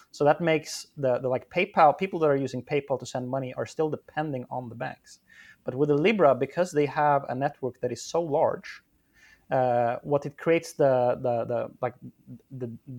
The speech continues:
the dream scenario for Facebook would be if you would stay just within this network, and if you receive the Libra tokens, you keep that in your wallet and you don't touch the banks.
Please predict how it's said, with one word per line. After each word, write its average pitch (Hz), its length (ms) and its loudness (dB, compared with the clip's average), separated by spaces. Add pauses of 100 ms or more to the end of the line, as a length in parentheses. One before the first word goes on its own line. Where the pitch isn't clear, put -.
(200)
the 131 300 -4
dream 185 320 0
scenario 139 400 0
for 113 120 -10
Facebook - 580 -4
would 131 200 0
be 120 300 -2
if 117 240 -10
you 123 140 -6
would 120 180 -8
stay 147 580 -4 (520)
just 156 260 -2
within 143 240 0
this 127 220 -6
network, 165 420 -6
and 127 80 -8
if 113 140 -14
you 131 80 -4
receive 165 340 -6
the 143 80 2
Libra 131 260 -2
tokens, 165 600 -8 (240)
you 170 80 -6
keep - 360 -8
that 123 240 2
in 127 140 -6
your 113 140 -4
wallet 127 340 -2
and 127 100 -8
you 139 80 -2
don't 151 160 -4
touch - 280 -12
the - 60 -10
banks. - 460 -8